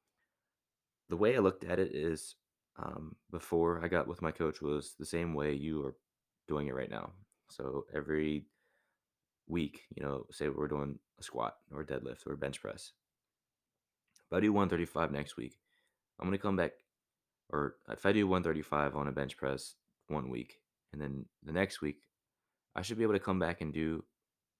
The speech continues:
like, two forty-five for maybe more reps or maybe, um, you know, just more weight in general.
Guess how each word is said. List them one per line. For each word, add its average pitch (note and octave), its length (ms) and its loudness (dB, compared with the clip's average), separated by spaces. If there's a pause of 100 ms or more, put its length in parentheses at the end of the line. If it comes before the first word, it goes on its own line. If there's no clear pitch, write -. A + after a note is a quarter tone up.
(140)
like, D2+ 120 -6
two F2+ 180 -2
forty-five - 580 0 (360)
for C#2+ 500 -2
maybe C#2+ 220 -2
more C#2+ 180 0
reps - 400 -4 (200)
or C#2+ 100 -8
maybe, C#2 420 -2 (720)
um, - 360 -8 (1500)
you D2 140 -6
know, C#2+ 160 0
just D2 220 -6
more E2 180 2
weight D2+ 140 4
in D#2+ 80 -4
general. - 300 -8